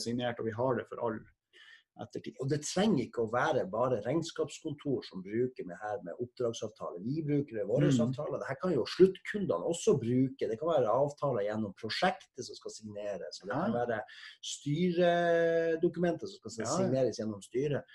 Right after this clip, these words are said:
Speaker 1: Den er veldig kjekt, og det anbefaler jeg til alle dere som sitter ute i styret. Jeg har en egen mappe her for styrearbeid, eh, som da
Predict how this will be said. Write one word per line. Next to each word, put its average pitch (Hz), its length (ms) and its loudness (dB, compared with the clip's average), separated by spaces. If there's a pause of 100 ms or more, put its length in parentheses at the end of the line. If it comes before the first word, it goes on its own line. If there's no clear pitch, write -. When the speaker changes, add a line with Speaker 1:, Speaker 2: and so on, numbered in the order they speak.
Speaker 1:
Den 143 180 6
er 120 180 0
veldig 123 300 2
kjekt, 107 240 -4
og 131 80 2
det 147 140 8
anbefaler 123 420 6
jeg 107 80 -2
til 117 100 8
alle 131 180 10
dere 117 220 4
som 107 100 -2
sitter 110 260 2
ute - 160 -8
i - 80 -14
styret. 123 300 6
Jeg - 340 -10
har 143 160 10
en 123 120 10
egen 127 200 8
mappe 127 260 4
her 101 140 4
for - 100 -14
styrearbeid, 127 560 6 (500)
eh, 110 160 0
som 117 180 0
da 117 160 8